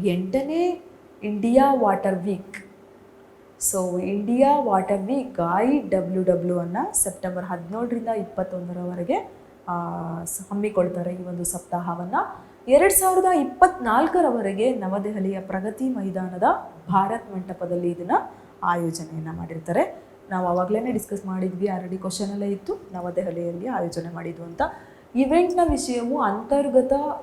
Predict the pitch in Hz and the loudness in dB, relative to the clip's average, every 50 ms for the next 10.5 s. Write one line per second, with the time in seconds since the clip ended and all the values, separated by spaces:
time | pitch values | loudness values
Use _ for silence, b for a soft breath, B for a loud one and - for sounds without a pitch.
0 | - 190 190 196 208 226 240 262 277 285 269 277 254 240 - 233 233 240 226 190 | -10 -8 -6 -6 -2 2 4 4 6 4 4 2 0 0 0 0 -2 -2 -2 -2
1 | 185 233 254 247 233 208 202 - 208 202 202 190 190 185 208 214 202 202 202 190 | -2 -2 0 0 -2 -2 -4 -4 -4 -4 -4 -6 -8 -8 -8 -6 -6 -6 -6 -4
2 | 196 190 185 185 226 311 381 359 - B B B B B B B B - - 285 | -4 -4 -2 0 2 0 0 0 -2 B B B B B B B B 4 8 10
3 | 285 294 339 349 359 330 311 311 302 302 294 294 269 262 254 254 254 254 233 220 | 10 12 10 10 10 10 10 8 8 6 4 4 4 8 10 10 10 10 8 4
4 | 208 - 277 330 370 403 - - - - - - - 226 220 240 226 226 240 214 | 2 6 6 6 6 6 2 -4 -8 -6 -4 -2 -2 -2 -2 -2 0 2 2 4
5 | 196 185 175 170 170 160 170 170 180 170 170 175 - B B B B B - - | 4 2 0 0 -2 -4 -2 0 2 2 0 0 -6 B B B B B 0 4
6 | 349 359 285 - - - 262 302 320 320 339 311 320 330 311 254 247 254 254 285 | 6 6 6 4 2 4 6 6 8 8 8 6 8 8 8 8 8 6 6 4
7 | 285 285 277 285 285 285 277 262 254 240 240 240 247 233 214 202 226 226 220 180 | 4 6 6 4 4 4 4 4 2 2 0 0 2 2 4 4 4 4 4 2
8 | 175 170 165 165 165 170 196 208 202 - 277 240 269 233 226 233 233 233 233 226 | 0 -2 -2 -2 -2 0 2 2 2 2 2 4 4 4 4 4 2 0 -2 -8
9 | 233 226 208 202 190 - 214 202 196 - 202 - - 175 165 180 - B B B | -10 -10 -8 -8 -4 -2 -2 -2 -2 -2 -4 -4 -2 -4 -6 -8 -8 B B B
10 | B B B - - 202 180 175 175 170 | B B B -2 0 2 2 2 2 0